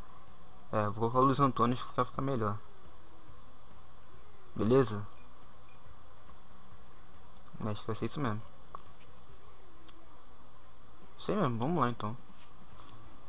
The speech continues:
Salvar aí automaticamente. Beleza, então vamos lá então, partida contra o Atlético Mineiro, começar esse Brasileirão logo. Chega de enrolação, velho.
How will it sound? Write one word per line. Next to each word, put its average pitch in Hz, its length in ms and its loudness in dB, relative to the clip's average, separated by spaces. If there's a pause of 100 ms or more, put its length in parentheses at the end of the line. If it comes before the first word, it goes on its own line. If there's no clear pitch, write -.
(800)
Salvar 110 420 8
aí 110 160 8
automaticamente. 117 880 4 (1400)
Beleza, 151 320 10
então 151 160 10
vamos 175 300 8
lá 160 80 12
então, 143 260 6
partida 131 300 6
contra 131 140 4
o - 20 8
Atlético 131 180 2
Mineiro, 123 220 8
começar 120 420 6 (340)
esse 127 120 0
Brasileirão 123 640 6
logo. 120 300 8
Chega 135 360 6
de 135 80 4
enrolação, 123 600 8
velho. 120 120 2